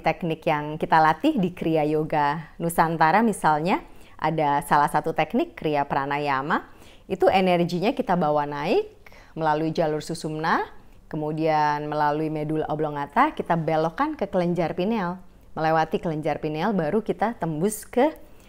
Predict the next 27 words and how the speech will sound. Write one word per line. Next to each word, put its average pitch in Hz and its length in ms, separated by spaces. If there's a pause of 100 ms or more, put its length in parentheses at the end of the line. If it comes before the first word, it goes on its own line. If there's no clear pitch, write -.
(160)
ajna 156 640
atau 196 320
ke 247 160
kutasta 175 560
caitanya. 147 840
Kalau 147 180
dalam 151 300
Kriya 151 260
Yoga 156 320
ada 147 220
istilah 147 400
cakra 160 420
kutasta - 560
caitanya 156 560
itu 185 240 (400)
yang 165 240
berada 160 480 (240)
di, 151 400
sedikit 180 380
di 165 100
atas, - 460
di 147 260
titik 160 320
di 160 80
antara 147 380
kedua 156 340
alis. 147 320